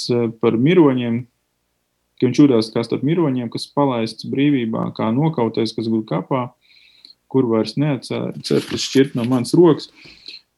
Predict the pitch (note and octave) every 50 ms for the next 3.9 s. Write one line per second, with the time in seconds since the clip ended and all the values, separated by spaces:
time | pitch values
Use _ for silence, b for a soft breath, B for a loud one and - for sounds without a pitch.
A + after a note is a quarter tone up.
0 | _ _ - A#2+ A#2+ B2 - G3 G#3+ A3 F#3+ E3+ G3+ G#3 G3 E3+ D#3+ D#3 D3 D3
1 | D3+ - D3+ D3+ D3 D3 - C#3+ C#3 C#3+ D#3 D#3+ D#3+ D#3+ D3+ D3 C3+ C3 C3 C3+
2 | C#3+ D3 C#3+ C3+ B2 B2 B2+ - _ - C3+ C3 - - - C3+ A#2 A2+ - -
3 | - - - A2+ A2+ A2+ A2+ A2+ C#3 D3 D#3+ D3+ A#2+ A2+ - G#2+ G#2 -